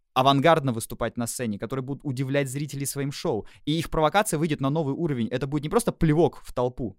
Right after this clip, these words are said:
типа, «мне плевать», <laughs> и всё, и делай, чё хочешь, думай, чё хочешь. А это будет сложное шоу, постановка сцен, значит, какие-то арт-перформансы.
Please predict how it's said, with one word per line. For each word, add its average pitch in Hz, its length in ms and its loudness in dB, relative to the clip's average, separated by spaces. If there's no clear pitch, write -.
типа, 110 300 -10
«мне 127 200 0
плевать», 131 400 -2
<laughs> 175 520 0
и 131 140 0
всё, 117 320 -2
и 117 400 2
делай, 113 540 -2
чё 123 160 -8
хочешь, 117 240 -4
думай, 120 200 -4
чё 127 120 -8
хочешь. 110 280 -6
А 127 140 6
это 143 140 6
будет 156 320 2
сложное 147 640 0
шоу, 135 400 2
постановка 123 580 -4
сцен, 147 400 -2
значит, 107 280 -8
какие-то - 280 -8
арт-перформансы. 139 880 -4